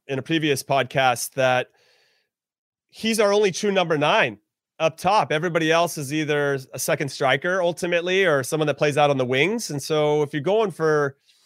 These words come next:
that, I, I feel like he's gonna start both games. What everybody should remember about this qualifying window is it's the first one where we only have two games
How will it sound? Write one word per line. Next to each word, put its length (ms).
that, 560
I, 140
I 80
feel 180
like 180
he's 200
gonna 140
start 220
both 200
games. 420
What 380
everybody 340
should 240
remember 400
about 220
this 120
qualifying 460
window 320
is 140
it's 120
the 80
first 360
one 320
where 100
we 140
only 160
have 120
two 220
games 500